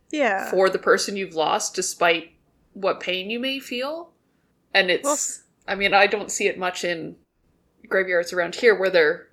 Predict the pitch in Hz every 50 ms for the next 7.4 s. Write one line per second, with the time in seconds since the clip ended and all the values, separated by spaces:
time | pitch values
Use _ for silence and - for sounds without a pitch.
0 | _ - - 220 208 202 - - 190 - 208 208 196 190 175 160 170 180 - -
1 | 175 - 170 165 - - 170 - 170 175 170 165 165 160 165 - - 185 170 170
2 | - - 170 156 - - 170 151 - - - - 180 175 - 170 170 170 170 -
3 | - 180 160 156 - 175 165 156 175 - - 175 185 180 180 185 185 180 170 160
4 | 170 160 156 156 156 - _ _ _ 160 160 165 160 156 156 160 170 170 - -
5 | - 160 - - - - 170 - - - - - - - - - _ _ _ _
6 | _ _ - 202 196 196 190 185 - - - 185 180 - - - 196 208 214 220
7 | 202 190 180 175 175 175 -